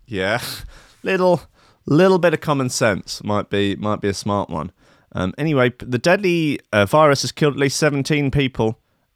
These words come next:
um, with Chi-, with China forming five hundred seventy-one cases so far. Experts said the Chinese Science Bulletin, said in the Chinese Science Bulletin that fruit bats could be hosting the virus, as was the case for sars.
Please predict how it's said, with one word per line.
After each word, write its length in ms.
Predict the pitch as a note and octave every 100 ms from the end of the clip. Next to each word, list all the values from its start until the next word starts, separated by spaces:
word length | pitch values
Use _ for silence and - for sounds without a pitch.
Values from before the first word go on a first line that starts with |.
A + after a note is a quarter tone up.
| -
um, 460 | F#2+ F#2+ F#2+ F#2 - _ -
with 180 | G2+
Chi-, 240 | - B2+ A#2+ _ _ _ _ _ _ _ _ -
with 300 | - G#2+ G#2+
China 280 | - C3 B2+
forming 520 | A#2+ A#2+ A#2 A#2 A2 -
five 320 | _ C#3 C#3+
hundred 260 | C3+ B2+ A#2
seventy-one 340 | C3 A#2 A2+
cases 440 | G#2+ B2+ A2 - E2+
so 180 | F2+ E2+
far. 320 | G#2 A#2 A2
Experts 400 | C#3 - B2 -
said 220 | B2 G#2
the 40 |
Chinese 600 | - - C3 B2+ B2 - -
Science 360 | - C3+ C3 A2
Bulletin, 580 | - A2 G#2+ - A#2 C3 _ _ _ _ _
said 220 | - A2
in 100 | D3+
the 80 | C#3
Chinese 400 | - G#2 F#2+ F#2
Science 320 | - G2+ F2+
Bulletin 380 | - G2 - A#2+
that 80 | F2+
fruit 320 | - F3+ -
bats 240 | F#2+ -
could 100 | -
be 80 | E2+
hosting 300 | F#2 F#2 F#2
the 80 | F2
virus, 320 | F2 G2+ B2
as 300 | - B2+ C3
was 100 | B2
the 80 | C#3
case 320 | - G#2+ F#2+
for 120 | -
sars. 640 | G#2 - C#3+ A#2 E2+ -